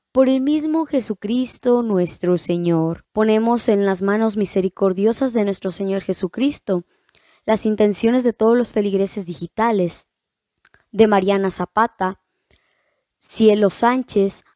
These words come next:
Arcelia Martínez, Gela Luna, Margarita Alfaro, Alfonso Agustín, Gaudencia Rescalvo, María Luna,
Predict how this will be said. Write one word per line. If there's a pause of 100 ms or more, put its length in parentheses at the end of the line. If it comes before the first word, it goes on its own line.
Arcelia
Martínez, (340)
Gela
Luna, (460)
Margarita
Alfaro, (680)
Alfonso
Agustín, (440)
Gaudencia
Rescalvo, (360)
María
Luna,